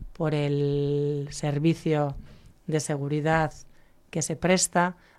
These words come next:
Ahí hay cuestiones, bueno, s-, la línea es fina y los tribunales no siempre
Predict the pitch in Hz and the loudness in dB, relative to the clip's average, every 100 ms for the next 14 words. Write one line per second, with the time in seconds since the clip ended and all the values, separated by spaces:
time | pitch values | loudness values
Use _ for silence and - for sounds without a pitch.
0 | - 151 156 160 156 151 160 - 165 151 | -6 -2 2 2 2 0 -6 -4 0 0
1 | 156 - 208 151 143 - - - 190 170 | 0 -2 -6 -6 -6 -12 -18 -12 -2 2
2 | 165 170 175 165 - - _ - - 190 | 4 4 4 2 -2 -6 _ -2 6 8
3 | 185 185 - _ - - _ - 185 165 | 8 4 0 _ -20 -20 _ -8 -2 0
4 | 160 - 165 160 160 160 156 160 160 - | -2 -2 -2 2 2 2 0 -2 -2 -4
5 | - 160 165 151 151 147 147 | -2 0 0 -2 -2 0 -2